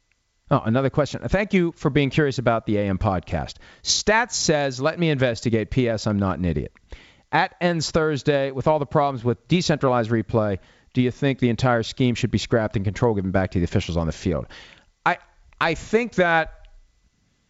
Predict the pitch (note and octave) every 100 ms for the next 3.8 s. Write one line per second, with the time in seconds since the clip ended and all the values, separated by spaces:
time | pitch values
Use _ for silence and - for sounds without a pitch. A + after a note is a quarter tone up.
0 | _ _ _ _ - D#3 E3 D3 C#3+ C#3
1 | - D3 - D#3+ C#3+ _ - D#3 D3 F3
2 | E3 D#3+ D#3 D3 C#3 - C#3 D3+ D3 C3+
3 | C3 B2 - E3 - D3+ C3+ -